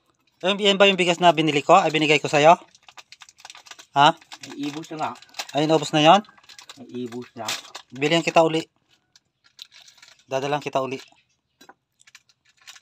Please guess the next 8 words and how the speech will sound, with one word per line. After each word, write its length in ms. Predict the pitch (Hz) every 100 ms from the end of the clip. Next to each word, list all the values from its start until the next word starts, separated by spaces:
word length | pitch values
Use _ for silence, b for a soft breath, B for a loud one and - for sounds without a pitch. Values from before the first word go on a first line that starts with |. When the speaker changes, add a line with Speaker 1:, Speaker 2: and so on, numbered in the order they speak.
| _ - _ _ _ - _ _ _ _ _ -
Speaker 2:
Kailangan 320 | 131 131 131
pa 80 | 131
rin 80 | 135
naman. 320 | 139 143 143 _ _ _ _
Nasa 320 | 131 131 139
dait 320 | 135 127 127
naman 320 | - 135 127 123
yun. 240 | 110 107